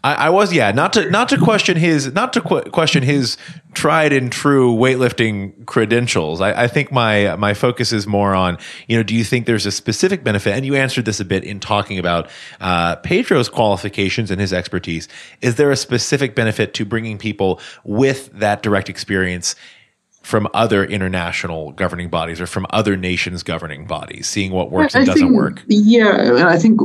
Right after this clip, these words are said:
Speaker 2: I think Pedro having the experience of the Olympic Games really, really does help. Um, that was secondary to his ability to run events. Um, the, with Pyrrhos, you know, we were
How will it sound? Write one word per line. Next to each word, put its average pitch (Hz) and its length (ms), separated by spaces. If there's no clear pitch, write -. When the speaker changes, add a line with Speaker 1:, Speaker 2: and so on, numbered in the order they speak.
Speaker 2:
I - 280
think 220 180
Pedro 143 520
having 120 260
the 110 80
experience 107 320
of 101 40
the 95 60
Olympic 92 280
Games 85 220
really, 82 180
really - 260
does 87 320
help. 85 400
Um, 90 500
that 127 240
was 123 180
secondary 104 380
to 95 100
his 95 140
ability 95 480
to 113 80
run 120 260
events. 131 340
Um, 95 720
the, 120 320
with 120 240
Pyrrhos, 180 580
you 170 80
know, 165 40
we 160 200
were 160 360